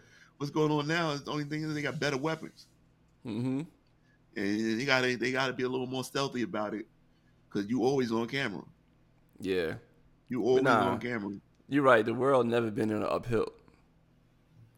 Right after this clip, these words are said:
Speaker 2: It always been
Speaker 1: Nah.
Speaker 2: down. It's always been going downhill. I don't
Speaker 1: Like,
Speaker 2: think
Speaker 1: you
Speaker 2: they, I don't think the world have a direction to go back up. Like, it's just always been going down. To me, in my opinion, since, since mankind,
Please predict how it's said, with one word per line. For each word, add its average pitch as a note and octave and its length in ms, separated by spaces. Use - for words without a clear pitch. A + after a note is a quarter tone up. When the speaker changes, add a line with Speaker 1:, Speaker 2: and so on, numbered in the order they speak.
Speaker 2:
It - 60
always B2 180
been F2 140
Speaker 1:
Nah. - 40
Speaker 2:
down. F#2 220
It's A2+ 100
always B2+ 200
been A2 120
going A2 220
downhill. A#2+ 560
I A3 40
don't C#4 80
Speaker 1:
Like, - 80
Speaker 2:
think F3+ 160
Speaker 1:
you B2+ 60
Speaker 2:
they, D#3 160
I - 60
don't A#3 120
think F#3 140
the B2 80
world C#3 300
have C3+ 180
a B2 40
direction A2+ 420
to G#2 40
go A2+ 160
back G2+ 300
up. - 340
Like, G#2 260
it's C#3 140
just E3+ 140
always C#3+ 240
been B2+ 140
going A#2+ 220
down. A2 380
To - 100
me, D#3+ 240
in A#2+ 80
my D#3 160
opinion, B2+ 300
since, C3+ 200
since A#2+ 240
mankind, G#2+ 640